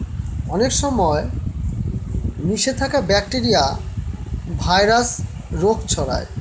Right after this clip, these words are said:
সেক্ষেত্রে সবথেকে ভালো জল ফুটিয়ে বা কর্পূর কিংবা ফিটকিরি মিশিয়ে জল পান করা। তো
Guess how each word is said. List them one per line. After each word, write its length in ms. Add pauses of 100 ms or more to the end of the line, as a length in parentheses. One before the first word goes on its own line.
(180)
সেক্ষেত্রে 520
সবথেকে 680 (440)
ভালো 360 (100)
জল 180 (140)
ফুটিয়ে 420 (440)
বা 320 (760)
কর্পূর 540
কিংবা 440 (280)
ফিটকিরি 500
মিশিয়ে 540 (360)
জল 300
পান 220
করা। 340 (2250)
তো 300